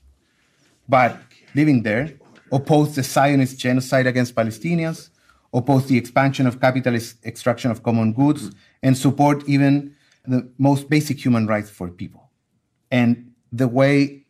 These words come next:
for instance, universities in some countries have responded to pro-Palestinian protests is, I think, is a, is an expression of this, that it's not just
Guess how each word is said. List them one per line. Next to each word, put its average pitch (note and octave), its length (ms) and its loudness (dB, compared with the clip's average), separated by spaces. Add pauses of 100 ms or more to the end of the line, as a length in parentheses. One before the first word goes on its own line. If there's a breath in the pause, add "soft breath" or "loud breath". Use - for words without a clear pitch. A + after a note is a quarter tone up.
for B2 160 -2
instance, C#3 420 -2
universities C3 720 0
in A2 80 -2
some A#2+ 240 0
countries C#3+ 440 0
have A#2 180 -4
responded C3 600 0
to B2+ 360 -2 (220 loud breath)
pro-Palestinian C3 800 0
protests G#2 600 -6
is, A2+ 220 -8
I A2 100 -4
think, A2+ 160 -4
is A2 140 -6
a, G2 180 -4 (260 soft breath)
is A2 100 -4
an B2+ 60 4
expression C3 540 -2
of F2 100 -8
this, D#2+ 220 -14
that G#2+ 160 -2
it's G#2 140 -6
not C3 240 2
just A#2+ 480 -2